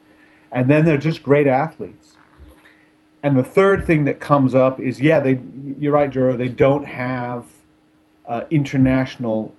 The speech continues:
experience. I mean, i-, i-, they don't have a regular international, uh, competition, but what they do have is a pretty robust domestic competition where there aren't a lot of teams, and they beat the hell out of each other pretty much every week.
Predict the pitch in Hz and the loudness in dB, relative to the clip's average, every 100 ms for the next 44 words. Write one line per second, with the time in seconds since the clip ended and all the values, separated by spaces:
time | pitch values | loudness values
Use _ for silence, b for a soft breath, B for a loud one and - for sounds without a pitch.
0 | _ 117 - - 131 123 113 104 117 131 | _ -18 -18 -4 -2 -2 -4 -6 -4 -2
1 | 123 120 135 - 135 131 143 147 139 139 | -2 -2 -4 -4 -4 -2 2 2 2 0
2 | 135 120 123 131 127 123 113 - 127 120 | 0 0 2 0 0 -2 -2 -2 -6 -4
3 | 113 110 110 - 117 107 107 104 b b | -4 -4 -6 -8 -6 -4 -6 -10 b b
4 | b - 110 107 127 117 107 - 151 147 | b -10 -10 -4 -2 -2 -6 -4 -4 -2
5 | 107 113 - 120 117 123 156 214 131 123 | -2 -2 0 -2 -2 -2 -2 0 0 2
6 | 120 110 - b b 120 113 - - 170 | 2 0 -6 b b -6 -6 -2 0 2
7 | 156 131 131 127 120 120 - 110 120 123 | 2 2 2 2 0 0 -6 -6 -2 -2
8 | 120 117 - - 117 117 117 - 107 107 | -2 -10 -10 -10 -12 -8 -8 -6 -6 -4
9 | 113 - 131 147 147 127 123 117 - - | -4 -2 -2 -2 -2 0 2 0 -8 -8
10 | 113 110 104 - B B B 123 127 135 | -4 -4 -6 -14 B B B -2 0 0
11 | 156 123 127 123 110 107 101 - 107 95 | -2 -2 0 0 0 -2 -8 -12 -10 -10
12 | 92 113 107 101 101 98 95 98 95 92 | -12 -8 -8 -8 -8 -10 -8 -8 -8 -10